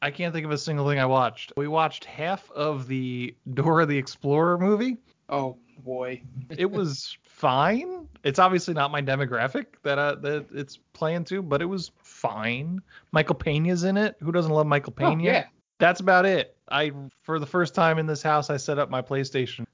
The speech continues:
Speaker 1: So I've been playing a little bit of that. And then I'm also guesting on the Game Vault pod because of some untoward comments someone has made about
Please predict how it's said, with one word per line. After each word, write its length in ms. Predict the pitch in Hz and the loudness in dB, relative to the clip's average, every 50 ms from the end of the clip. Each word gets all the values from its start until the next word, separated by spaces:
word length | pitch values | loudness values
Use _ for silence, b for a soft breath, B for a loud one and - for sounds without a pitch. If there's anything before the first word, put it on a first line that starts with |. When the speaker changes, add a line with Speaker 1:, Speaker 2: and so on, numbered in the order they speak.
| _ | _
Speaker 1:
So 320 | - - 131 123 117 117 120 | -8 -2 0 2 4 4 2
I've 80 | 120 | 2
been 80 | 123 123 | 0 -2
playing 240 | 120 - 139 131 131 | 0 2 2 2 2
a 20 | |
little 160 | 127 127 127 | 2 2 0
bit 140 | 120 123 120 | 2 2 2
of 80 | 120 123 | 4 4
that. 380 | 123 127 127 127 127 - - b b b b b b b | 6 6 6 6 4 2 -4 b b b b b b b
And 240 | - 123 117 120 117 | -8 -6 -6 -4 -2
then 640 | 120 117 120 120 117 120 120 117 117 120 120 120 120 - | 0 0 2 2 2 2 2 0 0 0 -2 -4 -4 -6
I'm 220 | 120 120 127 123 | -6 -6 -6 -4
also 380 | - 131 127 127 127 - 135 127 | -2 0 0 0 2 0 -2 -2
guesting 640 | 120 - 135 127 120 - - - 135 127 123 123 | 0 0 0 0 0 0 -2 -2 -2 -2 -2 -2
on 100 | 120 120 | -4 -4
the 60 | 117 117 | -6 -6
Game 340 | 117 123 139 143 147 143 | -4 0 0 2 2 4
Vault 300 | 135 139 139 135 - - | 4 6 6 6 4 0
pod 500 | - - - 135 139 135 135 135 131 123 | -2 0 4 6 6 6 6 4 2 0
because 460 | 123 127 117 - 127 123 113 117 - 123 | -4 -10 -6 -4 -4 -4 -4 -6 -8 -10
of 160 | 120 113 113 | -10 -10 -10
some 520 | - - - 135 123 117 117 113 113 110 b b b b b b - | -10 -8 -4 -4 -2 -2 -2 -2 -4 -6 b b b b b b 0
untoward 720 | 143 147 160 147 - - 165 156 143 139 143 147 143 139 139 | 2 4 4 2 0 0 -2 0 2 2 2 2 2 0 0
comments 800 | - 147 139 135 135 135 131 131 131 131 - - - - - - - | 0 0 0 2 2 2 2 0 0 -4 -8 -8 -8 -10 -10 -10 -10
someone 440 | 131 - - 143 139 135 135 135 127 | -8 -4 -2 0 0 2 2 0 0
has 180 | 127 123 117 | -2 -4 -4
made 500 | 123 120 123 123 127 127 127 127 127 123 - 135 B B B B B - | -2 0 0 2 2 2 2 2 0 -2 -4 -10 B B B B B -6
about 480 | 131 - 131 123 120 123 120 113 - | -2 2 4 6 6 6 4 2 -2